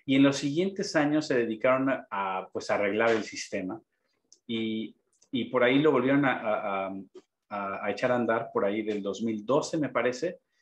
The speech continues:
funcionó mejor, pero en dos mil trece otra vez tuvieron un problema, que es que, eh, so-, en este caso, en lugar de no detectar, predijeron más de cien por ciento de error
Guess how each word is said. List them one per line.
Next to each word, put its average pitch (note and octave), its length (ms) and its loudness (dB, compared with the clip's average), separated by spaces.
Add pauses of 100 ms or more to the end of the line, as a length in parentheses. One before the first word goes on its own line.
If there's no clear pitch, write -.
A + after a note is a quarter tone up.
(760)
funcionó A#2+ 400 0
mejor, C#3+ 480 0 (640)
pero A2+ 200 2
en A2 80 0
dos A2 140 0
mil D3 220 2
trece D3+ 420 2
otra C#3 220 -2
vez C#3 140 -2
tuvieron C#3+ 200 0
un D3 140 -4
problema, B2 540 0 (360)
que A#2 340 0
es B2+ 240 -4
que, A#2 360 -2 (120)
eh, G#2 380 -4
so-, - 500 0
en B2+ 220 2
este C#3+ 240 0
caso, C#3+ 320 0
en C3+ 60 0
lugar C3 200 4
de C3 80 0
no C3 80 0
detectar, C3 520 -2 (480)
predijeron B2+ 580 2 (800)
más A#2 580 -2
de A#2 80 -2
cien B2+ 220 0
por A#2+ 140 -2
ciento A#2 360 0
de A2 60 2
error B2+ 400 0